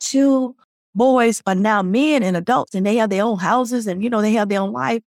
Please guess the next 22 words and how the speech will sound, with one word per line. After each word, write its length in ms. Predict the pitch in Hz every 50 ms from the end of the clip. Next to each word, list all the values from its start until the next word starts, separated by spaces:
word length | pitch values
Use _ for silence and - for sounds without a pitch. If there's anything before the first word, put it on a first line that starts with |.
| _ _
but 100 | - 190
I 100 | 180 254 - -
may 120 | 320 311
have 140 | 311 311 311
to 80 | 320 285
help 220 | 302 320 311 - -
them 200 | 339 349 339 330
some. 440 | - - 202 180 147 135 127 156 - _ _ _
I 40 | - 220
may 100 | 262 285
have 100 | 294 -
to 80 | 302
help 160 | 294 320 330 -
the 60 | 302
grandchildren 540 | 269 302 330 359 349 320 - 269 226 214 202
some. 320 | - - 202 175 - - _ - _ _
So 140 | - 208 -
I 100 | - 247 262
have 200 | 269 294 285 277
to 80 | - 269
keep 280 | - - 311 294 294
myself, 640 | - 254 254 262 262 - - - 254 247 247 247 240